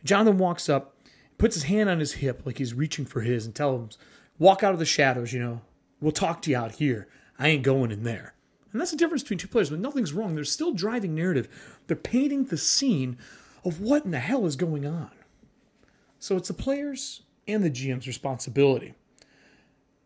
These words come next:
I think it's a commonly used component, but the things that are missing in narrative at most gaming tables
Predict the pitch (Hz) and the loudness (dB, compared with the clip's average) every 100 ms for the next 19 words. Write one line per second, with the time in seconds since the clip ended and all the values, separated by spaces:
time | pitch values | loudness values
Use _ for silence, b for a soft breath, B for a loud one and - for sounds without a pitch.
0 | _ 165 320 330 - 120 - - - - | _ -4 0 2 0 -2 -6 -12 -10 -4
1 | 311 294 180 147 127 190 233 - 139 - | 0 2 0 -2 0 0 0 -4 -8 -6
2 | 165 226 349 - - b b b b - | -2 -2 -2 -8 -20 b b b b -6
3 | 180 - 330 370 294 269 190 202 190 156 | -6 -2 0 2 2 4 4 4 2 -2
4 | 135 139 147 127 113 120 147 233 220 - | 0 2 2 2 0 -2 0 2 0 -2
5 | 147 143 135 127 135 113 117 113 - | 0 0 0 -2 -2 -2 -4 -8 -12